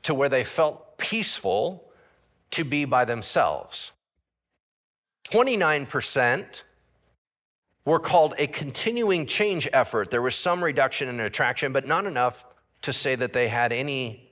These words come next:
true success. And twenty-seven percent had no change at all. That's the sobering statistics. Here's what's interesting. Stanton Jones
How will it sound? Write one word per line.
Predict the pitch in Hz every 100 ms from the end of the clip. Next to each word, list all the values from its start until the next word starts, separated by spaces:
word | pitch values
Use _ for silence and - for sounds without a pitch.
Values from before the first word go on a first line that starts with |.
| _
true | - - 131
success. | 117 98 - - - 82 - - _ _ _ _ _ _ _ _ _ _
And | 117
twenty-seven | - 143 117 - 147 123
percent | 101 - 101 95
had | 95
no | 107
change | 101 104 92
at | 87
all. | 101 - - - - _ _ _ _ _ _ _ _ _ _
That's | - 151 -
the | -
sobering | 110 131 113 107 101
statistics. | - 104 170 - 82 53 - - -
Here's | 175 143
what's | 143
interesting. | 165 135 - 101 104
Stanton | - 156 135 120
Jones | 147 160 120 123 117